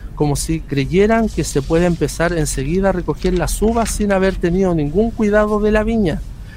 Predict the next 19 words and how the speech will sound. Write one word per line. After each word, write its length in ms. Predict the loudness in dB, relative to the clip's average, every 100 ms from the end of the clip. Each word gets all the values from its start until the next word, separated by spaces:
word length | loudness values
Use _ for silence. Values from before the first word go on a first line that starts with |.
| -12 -10 -10 -2
Pero 220 | 2 4
la 140 | 4 4
viña 340 | 4 4 4
representa 540 | 2 0 0 0 2
al 80 | 0
Señor, 320 | 0 0 0 0
y 60 |
acá 180 | -2 -2
con 160 | -2 -2
esto 160 | -4
termino. 400 | -4 -2 -2 -4 -6 -8 -10 -4
La 140 | -2 0
viña 340 | 2 4 2
representa 560 | 2 -2 -2 -2 -2 -2
al 80 |
Señor, 460 | -2 -2 0 -2 -4 -8 -6
Juan 220 | -2 0 0
quince 360 | -2 -4 -2
uno. 280 | -2 -2 -4